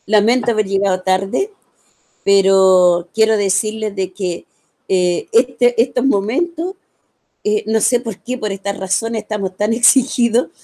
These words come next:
y las comunicaciones son tan diarias, permanentes, que nos hacen tener una visión y una creatividad mucho más grande con la Vía Campesina, con la cloc,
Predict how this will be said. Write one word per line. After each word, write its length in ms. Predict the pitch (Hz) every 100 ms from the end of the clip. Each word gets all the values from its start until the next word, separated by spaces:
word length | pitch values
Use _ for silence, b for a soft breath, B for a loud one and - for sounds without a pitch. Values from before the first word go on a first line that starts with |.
| B B B _
y 100 | 226
las 160 | 220
comunicaciones 920 | 214 226 220 214 202 190 - 240 247 -
son 220 | 220 196
tan 400 | 233 240 247 233 _
diarias, 600 | - 180 262 285 240 185 180
permanentes, 880 | 202 208 202 254 247 196 202 240 - _ _ _ _ _
que 120 | 220
nos 140 | 214 220
hacen 320 | 226 233 220
tener 320 | 208 214 220
una 180 | 226 202
visión 500 | 196 - - 240 247
y 40 |
una 200 | 240 214
creatividad 440 | 202 202 185 202 208
mucho 280 | 214 233 220
más 140 | 202
grande 340 | 208 208 185
con 160 | 180 175
la 100 | 170
Vía 300 | 180 196 190
Campesina, 800 | 180 165 165 - 190 190 190 175
con 240 | - 226
la 180 | 208 202
cloc, 460 | - 190 202 196